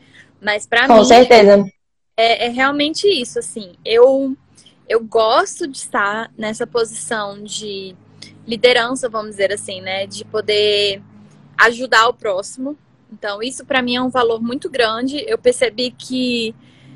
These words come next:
Speaker 1: se eu não tiver isso alinhado com o meu propósito profissional, não faz sentido, entendeu? Então, assim, eu amo, me dá muito <laughs> trabalho, muito trabalho, amiga.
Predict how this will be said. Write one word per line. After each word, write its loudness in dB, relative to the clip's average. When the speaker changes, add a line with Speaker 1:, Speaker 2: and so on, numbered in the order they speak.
Speaker 1:
se 0
eu 4
não -2
tiver 2
isso -4
alinhado 2
com -16
o -10
meu -6
propósito -6
profissional, 2
não -6
faz -4
sentido, -10
entendeu? -6
Então, -4
assim, -12
eu 2
amo, -2
me -12
dá 0
muito -12
<laughs> -20
trabalho, -2
muito -6
trabalho, 0
amiga. -16